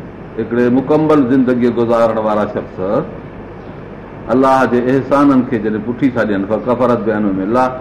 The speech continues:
الله جي نعمتن کي ڪيون انڪار، ان انعامات جو قدر نه سڃاتائون، دنيا جي مزي ۾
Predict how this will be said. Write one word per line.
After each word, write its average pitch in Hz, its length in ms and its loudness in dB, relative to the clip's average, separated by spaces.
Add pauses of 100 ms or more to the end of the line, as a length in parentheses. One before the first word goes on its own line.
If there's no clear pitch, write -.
(360)
الله 127 200 4
جي 117 120 2
نعمتن 120 520 2
کي 104 160 -4
ڪيون 95 220 -2
انڪار، 120 440 0 (2500)
ان 127 140 6
انعامات 127 720 4
جو 117 220 2 (100)
قدر 127 240 2
نه 117 240 2
سڃاتائون، 120 540 0 (840)
دنيا 131 220 6
جي 113 140 2
مزي ۾ 120 300 4